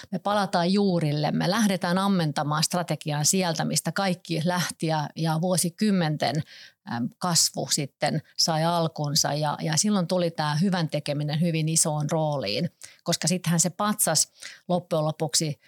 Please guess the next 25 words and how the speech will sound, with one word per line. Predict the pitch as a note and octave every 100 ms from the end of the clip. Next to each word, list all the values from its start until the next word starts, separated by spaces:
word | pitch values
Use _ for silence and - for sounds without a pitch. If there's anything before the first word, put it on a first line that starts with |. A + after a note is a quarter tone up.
| _
sitä | - F3 E3
ei | D#3+
sitten | F3+ - D#3+ D3 - - _
heti | A3 A3 F3+ D3 - _ _ _
pystytettykään | A#3 - F3 D#3 - E3+ E3 E3+ D#3+
ja |
rakennettu, | G3 G3 F3+ C#3+ - D3+
vaan | D#3
ne | D#3
rahat | E3+ F3+ F3+ E3
sitten | D#3+ - D3
käytettiin | D#3 D3+ D#3+ - D#3
parempaan, | D3+ F#3+ F3+ D3+ D#3 D3+ D3+
koska, | B2+ - - D#3
äh, | - D#3+ D3+ D3 -
sit | - F#3+
alkoi | D3+ D3+ D#3
sota, | G#3 G3+ G3 E3+ - - _ -
ja, | D#3 - A3
ja, | D#3 D3 - -
ja | F3 D#3 D3
niillä | F3+ F3 E3
rahoilla, | E3+ E3 D#3+ D#3 D#3 - - - _ D#3
äh, | D3+ -
autettiin, | F3+ F3+ D#3+ - - D#3 D3 C#3+